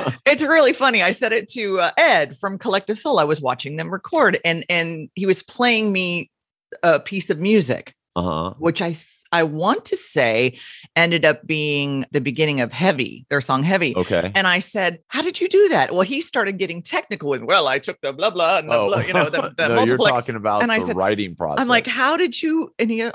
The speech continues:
Speaker 1: "Oh, I don't know. I just do." And that's,
Speaker 2: It
Speaker 1: uh, the gift is just, I'm, I'm
Speaker 2: Sometimes,
Speaker 1: never
Speaker 2: I mean, mine was an emotional thing. It was,
Speaker 1: Mm-hmm.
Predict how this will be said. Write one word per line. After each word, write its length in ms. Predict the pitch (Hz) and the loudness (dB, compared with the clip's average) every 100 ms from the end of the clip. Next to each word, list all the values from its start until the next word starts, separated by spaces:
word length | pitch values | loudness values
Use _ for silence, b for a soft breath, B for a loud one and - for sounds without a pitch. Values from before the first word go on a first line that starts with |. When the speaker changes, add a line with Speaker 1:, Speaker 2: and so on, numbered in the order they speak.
| - | -2
Speaker 1:
"Oh, 300 | 262 156 - | -2 -2 -2
I 120 | 143 | -2
don't 180 | 131 160 | -2 -2
know. 280 | 254 254 156 | -2 -2 -2
I 120 | 143 | -2
just 300 | 147 170 160 | -4 -8 -6
do." 460 | 220 277 160 - - _ | -4 0 0 0 -10 _
And 120 | 180 | 0
that's, 280 | 202 220 - | 2 0 0
Speaker 2:
It 20 | |
Speaker 1:
uh, 120 | 175 151 | -2 -2
the 120 | - 180 | 0 -2
gift 360 | 151 247 240 | 2 2 2
is 180 | 170 151 | -4 -2
just, 560 | 139 165 - - - - _ _ - | -4 -4 -6 -14 -16 -20 _ _ -2
I'm, 200 | 160 156 | -2 0
I'm 280 | 143 147 160 | -2 0 2
Speaker 2:
Sometimes, 180 | 170 | 2
Speaker 1:
never 40 | 165 | 4
Speaker 2:
I 160 | 139 | 4
mean, 100 | 139 | 4
mine 320 | 127 123 139 139 | 4 2 2 2
was 240 | 123 101 | 0 0
an 60 | 104 | -2
emotional 540 | 98 107 104 98 76 | 2 2 0 -6 -6
thing. 280 | - 78 71 | -4 -6 -4
It 120 | 73 | -2
was, 280 | 80 78 73 | 0 0 -2
Speaker 1:
Mm-hmm. 160 | 139 | -6